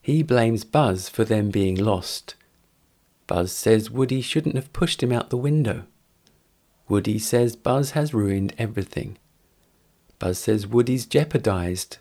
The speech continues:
the security of the universe. Woody has delayed Buzz's critical rendezvous with Star Command. Woody calls Buzz an action figure, and Buzz leaves.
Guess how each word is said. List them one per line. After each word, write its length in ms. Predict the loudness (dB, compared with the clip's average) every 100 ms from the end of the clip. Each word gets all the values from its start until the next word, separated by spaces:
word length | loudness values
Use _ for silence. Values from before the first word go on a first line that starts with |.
| -6
the 100 | -4
security 880 | -2 -4 0 2 2 0 -4 -4 -4
of 140 | -8 -4
the 100 | -2
universe. 760 | 0 0 0 0 -4 -10 -12 -16 _ _ _ _ _ _ _ _ _
Woody 280 | -4 -2 -2
has 200 | 0 -2
delayed 560 | 0 2 2 2 0 0
Buzz's 340 | 0 0 -4
critical 600 | -6 -2 -2 0 0 2
rendezvous 680 | 4 4 4 2 0 0 0
with 160 | 0 -2
Star 360 | -4 0 0
Command. 560 | 0 0 0 0 -6 -10 _ _ _ _ _ _ _ _ _ _ -6
Woody 300 | -2 -2 -2
calls 380 | 2 4 4
Buzz 340 | 2 4 4 2
an 140 | -2 -2
action 420 | -4 -4 -4 -4
figure, 380 | -2 -2 -2 -8 _ _ _ _ -10
and 180 | -8 0
Buzz 300 | 2 2 0
leaves. 600 | 0 0 -4 -8 -12